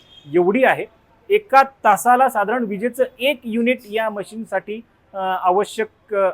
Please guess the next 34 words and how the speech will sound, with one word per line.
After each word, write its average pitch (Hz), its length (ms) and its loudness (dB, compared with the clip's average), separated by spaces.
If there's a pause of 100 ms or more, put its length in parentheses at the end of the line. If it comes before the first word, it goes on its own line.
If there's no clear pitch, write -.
असतं - 260 -6
किंवा 214 240 0
लागतं 214 300 2
असं 190 180 -2
म्हणूया. 156 260 -6 (360)
आणि 220 140 -6
चाळीस 226 340 0
ते 262 60 2
पन्नास 220 400 -6
टक्के 233 200 -8
खर्च. 175 300 -4 (400)
असं 175 180 0
म्हणतात 226 360 4
की 220 540 -10 (120)
"Enjoy 196 480 0
life 196 560 0
before 208 340 2 (140)
it 185 240 -6
melts." 160 460 -6 (300)
तर 208 100 -4 (440)
याच, 196 560 2
अ, 202 320 2
म्हणीला 208 560 2
मी 185 200 -4
म्हणेन 208 340 -4
की 214 260 -4 (400)
इन्स्टंट 233 520 0
आईस्क्रीम 226 420 -2 (140)
खाण्यासाठी 202 440 -4
आपल्याला 214 380 -2 (160)
इन्स्टंटली 240 640 -4
कृषी 220 320 -12
महाविद्यालयाच्या 202 720 -2
प्रवेशद्वारावरती 208 1300 0